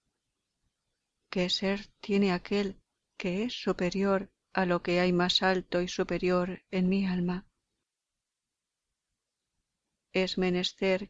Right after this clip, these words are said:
que ella me sirva como de escala para subir hasta él. Pasaré, pues,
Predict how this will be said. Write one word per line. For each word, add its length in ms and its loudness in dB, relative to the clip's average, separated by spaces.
que 240 2
ella 180 2
me 160 2
sirva 560 -2
como 280 2
de 160 0
escala 560 -4
para 180 2
subir 340 -2
hasta 360 -2
él. 260 -8
Pasaré, 720 -2
pues, 460 0